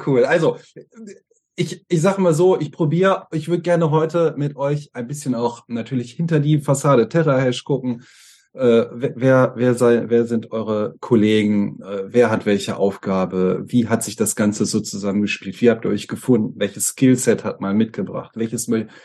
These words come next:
möchte man oder hat man schon weiter ausgebaut? Und, ähm, machen wir noch mal an, eine Rolle rückwärts.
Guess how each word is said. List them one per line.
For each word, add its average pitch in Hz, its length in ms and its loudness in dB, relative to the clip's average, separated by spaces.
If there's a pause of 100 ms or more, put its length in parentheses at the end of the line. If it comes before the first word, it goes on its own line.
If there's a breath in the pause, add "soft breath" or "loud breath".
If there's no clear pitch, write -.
möchte 127 380 4
man 127 320 4 (160 loud breath)
oder 113 240 0
hat 147 200 -2
man 113 280 0
schon 104 340 -10 (200 soft breath)
weiter 113 360 0
ausgebaut? 120 760 2 (400 soft breath)
Und, 123 440 2
ähm, 110 460 0 (680)
machen 151 220 0
wir 151 100 2
noch 139 200 0
mal 131 380 -2
an, 131 320 -4
eine 135 180 0
Rolle 131 360 2
rückwärts. 107 640 -4